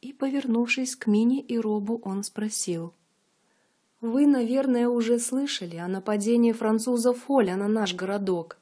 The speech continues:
и о героизме некоего Огилви. О капитане Фоле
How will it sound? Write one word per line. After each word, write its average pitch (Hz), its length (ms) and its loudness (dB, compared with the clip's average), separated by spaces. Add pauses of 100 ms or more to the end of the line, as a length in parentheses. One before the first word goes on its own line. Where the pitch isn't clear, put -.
(340)
и 254 100 0
о 254 100 2
героизме 254 640 4
некоего 240 680 2
Огилви. 190 600 -4 (720)
О 254 120 -6
капитане 285 680 0
Фоле 302 500 0